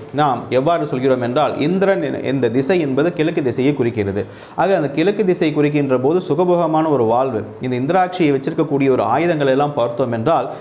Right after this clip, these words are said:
பிரம்மனுடைய அஸ்திரம், பிரம்மாஸ்திரம், மகாவிஷ்ணுவிடம் பெற்றிருக்கக்கூடிய அந்த சக்கரம்,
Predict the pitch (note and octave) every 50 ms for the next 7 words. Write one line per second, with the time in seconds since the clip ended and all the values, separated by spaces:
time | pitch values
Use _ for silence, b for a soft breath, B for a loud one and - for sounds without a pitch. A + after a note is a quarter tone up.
0 | B B B - - - A2+ B2+ D3+ E3+ F#3+ F3+ E3+ D#3 D3+ D3 C#3+ A#2+ A2 A2
1 | - - D#3 B2 B2+ E3+ A3 G#3+ - - - A#2 A#2+ C3+ D#3 D3 C#3 - - -
2 | A2 B2 F3 G#3+ - - - A2 G2+ A2+ E3 F3+ F3+ E3 D#3 - D#3 D3 D3+ D3
3 | C#3 C3+ B2+ - - C#3 C#3 C3+ C3+ - B2+ C3+ D3 E3 C#3 A2+ G#2+ - - G#2
4 | F#2 - - D#3+ C3 B2 F3+ A3+